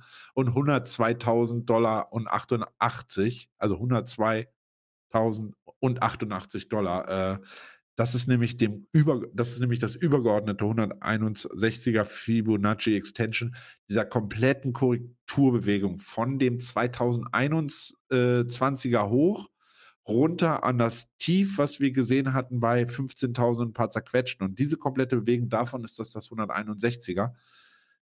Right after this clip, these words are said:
Das ist für mich, äh, das maximale Kursziel und das passt auch sehr gut, ja, mit diesem ganzen, die Schallmauer von hunderttausend soll jetzt mal erreicht werden in zweitausendvierundzwanzig. Das wünschen wir uns ja eigentlich, Sven.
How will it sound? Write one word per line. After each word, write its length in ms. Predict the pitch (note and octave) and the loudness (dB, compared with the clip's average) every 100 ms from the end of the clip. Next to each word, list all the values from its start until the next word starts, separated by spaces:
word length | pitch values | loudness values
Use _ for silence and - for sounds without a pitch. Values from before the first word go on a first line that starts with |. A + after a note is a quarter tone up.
| _ | _
Das 220 | G#2+ A#2+ | 0 0
ist 180 | B2 B2 | -4 -4
für 140 | - | 0
mich, 500 | B2 A#2+ B2+ B2+ - | 2 4 2 -2 -6
äh, 440 | - A2+ A2+ A2+ A#2 _ _ _ | 0 2 4 2 -2 _ _ _
das 220 | G#2+ - | 0 2
maximale 640 | B2+ C3 B2 C#3+ C3+ C3+ | 2 2 0 2 4 2
Kursziel 720 | C3 D3+ D3+ - - D#3 D3+ C#3+ | 2 0 0 -2 0 2 2 2
und 220 | A#2 A2 | 0 0
das 200 | A#2 - | -2 -4
passt 300 | - C3+ - | -4 -4 -4
auch 140 | A#2 | -6
sehr 320 | G#2+ G#2 B2+ C3 | -2 0 2 0
gut, 460 | A2 A2 B2+ B2 - _ _ _ _ _ _ _ _ _ | 0 0 0 -2 -14 _ _ _ _ _ _ _ _ _
ja, 180 | G#2+ E2+ | -8 -6
mit 160 | G#2+ G2+ | -6 -4
diesem 220 | A2+ A#2 | -2 0
ganzen, 380 | A2 B2 B2 B2 | 0 0 -2 -2
die 140 | G#2+ | -2
Schallmauer 640 | G#2+ - A2+ C3 B2 A#2+ A#2+ | -2 0 2 2 2 2 0
von 320 | A#2+ G#2+ G2 | 0 -4 -2
hunderttausend 800 | C3 A#2 G#2 - G#2+ B2+ A2+ G#2 | 0 0 -2 -2 0 0 -2 -8
soll 280 | F2+ G#2+ A#2+ | -6 0 2
jetzt 260 | A#2+ A#2+ | 2 0
mal 180 | A#2 F#2+ | -4 -2
erreicht 400 | F#2 E2+ G2 - | -2 -2 -2 -6
werden 220 | E2 D2 | -8 -8
in 80 | E2+ | -10
zweitausendvierundzwanzig. 880 | - F#2 F#2 F2+ - F2+ - G#2 F#2+ | -8 -8 -8 -12 -10 -14 -6 -4 -2
Das 240 | F#2+ F2+ | -4 -4
wünschen 260 | G2+ F#2+ D#2+ | -6 -6 -6
wir 60 | C#2+ | -12
uns 100 | - | -10
ja 80 | |
eigentlich, 160 | C#2+ D#2+ | -14 -14
Sven. 220 | - D2 | -20 -20